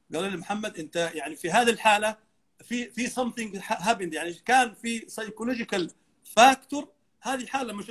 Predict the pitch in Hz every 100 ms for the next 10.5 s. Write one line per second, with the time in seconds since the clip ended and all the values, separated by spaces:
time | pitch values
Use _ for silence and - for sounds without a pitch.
0 | 160 156 196 226 202 190 185 190 208 156
1 | - 175 151 156 156 156 156 156 156 160
2 | 156 156 - 151 - _ _ _ _ 156
3 | 160 - 240 220 175 175 185 165 - 196
4 | 175 165 151 139 147 156 _ _ _ -
5 | 160 160 151 139 - 233 226 202 180 175
6 | 160 170 156 151 185 156 151 170 160 -
7 | _ 190 180 202 196 196 214 220 190 185
8 | 190 170 160 208 - _ _ 185 240 233
9 | 220 226 220 233 185 185 180 254 202 -
10 | 240 190 180 247